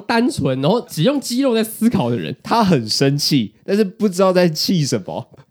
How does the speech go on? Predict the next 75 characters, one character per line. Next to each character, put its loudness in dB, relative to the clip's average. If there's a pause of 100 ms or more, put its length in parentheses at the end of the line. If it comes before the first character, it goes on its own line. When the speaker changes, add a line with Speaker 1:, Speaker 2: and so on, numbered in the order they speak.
Speaker 1:
对， 2
我 4
们 2
只 -2
知 -8
道 -2 (160)
他 0
很 2
生 2
气， -2 (120)
然 4
后 2
他 -4 (320)
好 0
像 0
很 0
气 -2
他 -2
的 4
国 -2
家 2
灭 0
亡 -10
了， -10
但 2
就 0
没 -2
了。 -4
Speaker 2:
我 4
觉 4
得 4
讲 2
难 0
听 2
一 2
点， 0
他 -4
就 -2
是 -2
一 0
个 2
剧 0
情 -8
工 -6
具 -10
啊。 -14 (220)
Speaker 1:
对 4
啊， -2
他 2
就 0
是 -4
剧 -4
情 -8
工 -6
具 -8
没 -4
有 -10
错。 -14 (120)
Speaker 2:
他 -2
在 2
那 4
边 4
我 4
也 4
是 0
看 0
得 -2
很 -2
想 -6
笑。 -10
Speaker 1:
还 -4
有 2
一 -4
个 -4
是 -4